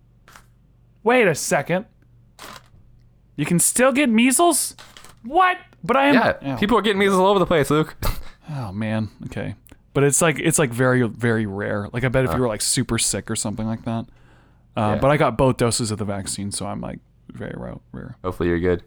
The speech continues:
Speaker 1: Um,
Speaker 2: But it's like someone I know, their mom died of the flu, like, within the past couple of years.
Speaker 1: Yeah, this, I hate
Speaker 2: I was
Speaker 1: these
Speaker 2: just
Speaker 1: kinds
Speaker 2: like,
Speaker 1: of things 'cause
Speaker 2: "How
Speaker 1: they
Speaker 2: do you die
Speaker 1: always
Speaker 2: of the
Speaker 1: have to
Speaker 2: flu?"
Speaker 1: say it. Here's the thing. Like, if you looked up the, a cold, it would say,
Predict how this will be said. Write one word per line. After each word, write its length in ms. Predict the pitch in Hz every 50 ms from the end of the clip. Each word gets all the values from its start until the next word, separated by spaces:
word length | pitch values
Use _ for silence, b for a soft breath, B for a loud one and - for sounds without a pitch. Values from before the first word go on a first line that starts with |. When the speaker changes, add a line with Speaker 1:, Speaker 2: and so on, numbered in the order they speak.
| -
Speaker 1:
Um, 320 | - 107 95 95 92 101 - -
Speaker 2:
But 60 | 107
it's 80 | 104 -
like 200 | 127 113 104 -
someone 280 | - 135 143 147 143
I 60 | 127 123
know, 220 | 123 127 127 110
their 160 | - 104 110
mom 340 | 107 98 90 95 110 110 104
died 220 | 104 90 82 90 95
of 80 | 92
the 100 | 87 78
flu, 380 | - - - 90 101 95 73 73 - - - -
like, 200 | - 78 76 -
within 160 | - 73 76 73
the 40 | 73
past 220 | 80 73 73 -
couple 240 | - 76 71 - 71
of 40 | 73
years. 360 | 71 67 - - - - - - - -
Speaker 1:
Yeah, 180 | 117 107 92 90
this, 220 | 113 143 - - - B B B
I 80 | 247
hate 240 | 226 - 226 226 190 180
Speaker 2:
I 40 |
was 80 | - -
Speaker 1:
these 20 | 101
Speaker 2:
just 40 | -
Speaker 1:
kinds 140 | 151 151 143
Speaker 2:
like, 40 | 135
Speaker 1:
of 20 |
things 240 | - 156 180 180 - - B B B B
'cause 120 | - 214 180
Speaker 2:
"How 20 |
Speaker 1:
they 60 | 233 220
Speaker 2:
do 40 | 170
you 40 | -
die 60 | -
Speaker 1:
always 160 | 240 262 -
Speaker 2:
of 60 | -
the 60 | - 240
Speaker 1:
have 120 | 220 -
to 80 | - 208
Speaker 2:
flu?" 80 | 226 160
Speaker 1:
say 200 | - 170 190 220
it. 140 | 240 247 B B B B
Here's 200 | - 262 247 -
the 80 | 254 -
thing. 320 | - 269 226 139 101 98 b b b b b
Like, 140 | 160 165 180
if 60 | 226
you 80 | 277
looked 280 | 226 202 220 247 - -
up 220 | 240 233 - -
the, 100 | - 170 - - - - - -
a 80 | - 160
cold, 580 | - - - - - 147 147 160 190 196 226 - _ _ _ _ _ _ _ _ _ _ _ _ _ _ -
it 80 | - 185 180
would 140 | 202 190
say, 400 | - - - 220 208 185 156 143